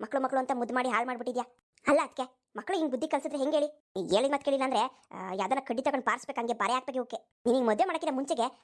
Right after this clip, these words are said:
ಒಂದ್ ಮೂರೇ ಮೂರ್ ತಿಂಗ್ಳು ನಮ್ ಮನೆಗ್ ಬಿಟ್ಟಿದ್ರೆ ಹೆಂಗಿರೋದ್ ಹೇಳು? ಇಷ್ಟೊತ್ತಿಗೆ ರಮ್ಯನ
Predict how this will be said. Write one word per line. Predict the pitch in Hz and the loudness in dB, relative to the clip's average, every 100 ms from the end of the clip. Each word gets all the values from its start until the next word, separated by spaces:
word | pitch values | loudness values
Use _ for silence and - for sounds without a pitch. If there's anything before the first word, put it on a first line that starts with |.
| - | -6
ಒಂದ್ | 254 | -2
ಮೂರೇ | 285 381 392 | 2 2 2
ಮೂರ್ | 349 | 0
ತಿಂಗ್ಳು | - 294 - _ 220 | -2 -2 -2 _ -10
ನಮ್ | 214 | -4
ಮನೆಗ್ | 285 - | -4 -4
ಬಿಟ್ಟಿದ್ರೆ | 254 294 285 | -6 -2 -2
ಹೆಂಗಿರೋದ್ | 220 262 269 254 | 0 0 0 0
ಹೇಳು? | 247 - _ - | -2 -6 _ -4
ಇಷ್ಟೊತ್ತಿಗೆ | - 240 262 | 0 2 4
ರಮ್ಯನ | 220 254 302 | 2 2 2